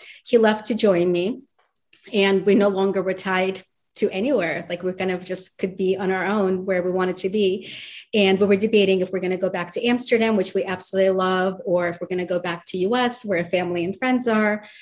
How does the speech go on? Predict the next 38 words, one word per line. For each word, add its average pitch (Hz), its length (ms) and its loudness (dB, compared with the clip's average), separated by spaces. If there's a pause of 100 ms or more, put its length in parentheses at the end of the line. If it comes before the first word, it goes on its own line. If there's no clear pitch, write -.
(380)
Um, 196 380 4
and 220 180 4
then 208 140 6
our 202 100 6
younger 202 400 2
daughter, 208 400 0
who 240 160 0
was, 185 420 -6
uh, 185 180 2
going 185 280 4
into, 190 420 0
she - 180 -2
was 190 100 -2
gonna 190 160 4
be 190 140 2
a 190 40 0
junior 190 300 2
in 185 80 -2
high 185 120 -2
school, 208 380 0
she - 160 -6
said, 190 320 -2
"How 214 160 -8
about 269 240 -2
Barcelona? 220 720 -4
We 190 120 0
all 220 100 2
love 202 180 -2
it 202 120 -6
so 196 180 -4
much. - 460 -6 (400)
And 196 100 2
it's 190 120 0
so 226 160 2
sunny." 185 600 0
And 190 140 -2
we 196 60 -4
said 196 340 -6